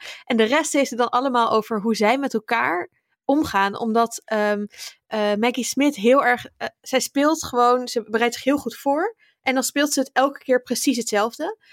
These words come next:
Terwijl, eh, eh, degene die Umbridge speelt, Umber, die doet dat de hele tijd een beetje anders. Zo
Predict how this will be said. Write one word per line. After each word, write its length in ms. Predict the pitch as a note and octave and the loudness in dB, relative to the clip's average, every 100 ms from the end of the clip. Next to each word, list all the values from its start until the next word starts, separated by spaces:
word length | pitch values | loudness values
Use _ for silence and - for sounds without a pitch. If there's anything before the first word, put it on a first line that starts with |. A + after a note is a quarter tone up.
| - _ | -20 _
Terwijl, 520 | - C4 B3+ B3+ B3+ | 0 2 4 4 0
eh, 760 | - A#3 A#3 A#3 A#3 A3+ - A3+ | -2 0 2 2 2 -2 -2 -2
eh, 60 | A3+ | -2
degene 300 | A3+ B3+ A#3+ | 0 0 0
die 180 | A3+ B3+ | 0 0
Umbridge 280 | C4+ D#4+ | 2 2
speelt, 360 | - - C#4 E4+ - | 0 0 2 2 -2
Umber, 400 | C#4 D4+ E4 - - - - | -2 0 -2 -6 -14 -20 -12
die 320 | G3+ C#4 D4 - | 0 2 2 -2
doet 220 | A3 D4 | 0 2
dat 160 | C#4+ | 2
de 80 | C#4 | 0
hele 300 | G#3 D#4 G4 | 2 4 4
tijd 220 | E4+ D4+ | 2 0
een 60 | C#4 | 0
beetje 220 | C4 - | 0 0
anders. 380 | C4+ C#4 G#3 - | -2 -2 -2 -4
Zo 300 | B3 A3+ - | -4 -2 -4